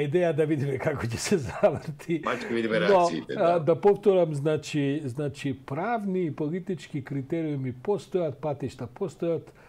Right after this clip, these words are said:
Speaker 1: а, кандидирање за пеесет прва, а, а, членка на Соединетите Американски
Speaker 2: Би била
Speaker 1: Држави
Speaker 2: интересна и,
Speaker 1: <laughs>
Speaker 2: и интересна иницијатива.
Speaker 1: Не е проект кој што е сосема <laughs> имагинативен. А,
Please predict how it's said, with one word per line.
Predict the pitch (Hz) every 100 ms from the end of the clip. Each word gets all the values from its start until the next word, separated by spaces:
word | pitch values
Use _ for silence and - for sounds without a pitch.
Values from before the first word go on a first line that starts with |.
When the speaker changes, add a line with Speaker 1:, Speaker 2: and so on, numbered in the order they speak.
| - -
Speaker 1:
а, | 135 131 127 110 -
кандидирање | - 143 123 131 170 170 156
за | 127 127
пеесет | - 165 143 -
прва, | 151 143 131 123 113 -
а, | 123 117 113 110 110 - - - -
а, | 131 123 110
членка | - 143 147 131 135
на | 117 127
Соединетите | - 127 123 143 135 - 131
Американски | 127 139 135
Speaker 2:
Би | 113
била | 104 113 98
Speaker 1:
Држави | 175
Speaker 2:
интересна | 90 90 92 - 78
и, | 73 - 131
Speaker 1:
<laughs> | -
Speaker 2:
и | 190
интересна | 202 101 139 185 175 - -
иницијатива. | - 69
Speaker 1:
Не | 156 190 190
е | 185
проект | 185 160 180 143 -
кој | 165
што | - 156
е | 131
сосема | - 156 165 139 143 - - - -
<laughs> | 98 - 196 -
имагинативен. | 170 165 139 139 139 127 175 147 120 107 131
А, | 139 131 131